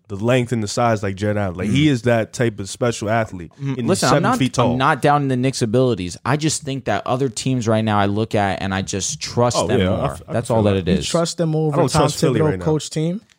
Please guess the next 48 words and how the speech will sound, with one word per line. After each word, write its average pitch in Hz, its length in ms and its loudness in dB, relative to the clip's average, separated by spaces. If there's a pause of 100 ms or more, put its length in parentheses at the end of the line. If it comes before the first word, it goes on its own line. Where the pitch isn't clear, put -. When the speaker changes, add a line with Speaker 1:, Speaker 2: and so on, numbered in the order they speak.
(180)
Speaker 2:
Uh, 147 120 2
let's 165 180 2
be 175 160 0
honest. 147 300 0
What 139 180 2
was 147 160 -2
Tom 139 240 0
Thibodeau 120 460 2
in 113 100 0
Minnesota, 117 520 -2
though? 73 240 -6 (180)
It's - 160 -8
not. 113 220 0
Speaker 3:
They 156 80 2
made 180 160 2
the 151 60 0
playoffs 180 280 0
for - 60 -12
the 151 80 -2
first 165 320 0
time 170 260 2
in, 147 80 2
like, 139 160 -2
a 139 60 0
drought. 135 440 -2
Speaker 2:
But 120 140 -2
really, 127 320 0
what 123 180 0
did 117 140 -6
they 123 120 2
do? 120 200 2
Speaker 1:
They 139 80 6
were 156 140 4
fourth 170 260 0
seed 147 180 -2
before 123 240 -2
Jimmy 120 240 -2
Butler 110 220 0
got 98 180 -2
hurt. 92 220 -8
Speaker 3:
They 151 100 -2
got 151 200 2
hurt. 185 300 0 (180)
Speaker 1:
And 120 120 -2
he 131 80 0
tore 147 180 2
his 127 100 2
meniscus. 107 560 -6